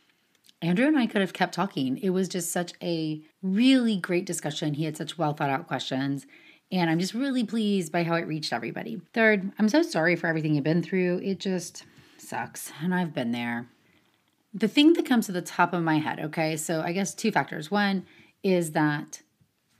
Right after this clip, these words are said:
the normal evaluation for recurrent pregnancy loss, which hopefully has been undertaken,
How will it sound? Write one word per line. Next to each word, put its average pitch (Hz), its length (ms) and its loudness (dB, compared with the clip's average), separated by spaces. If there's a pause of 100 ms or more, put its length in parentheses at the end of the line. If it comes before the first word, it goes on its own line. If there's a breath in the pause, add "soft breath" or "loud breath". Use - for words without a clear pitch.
(140)
the 185 120 4
normal 175 280 4
evaluation 208 640 4
for 165 80 -2
recurrent 151 400 -2
pregnancy 208 420 -2
loss, 151 400 -2
which 160 180 -10
hopefully 170 440 -2
has 143 240 -4
been 151 160 -4
undertaken, 151 720 -4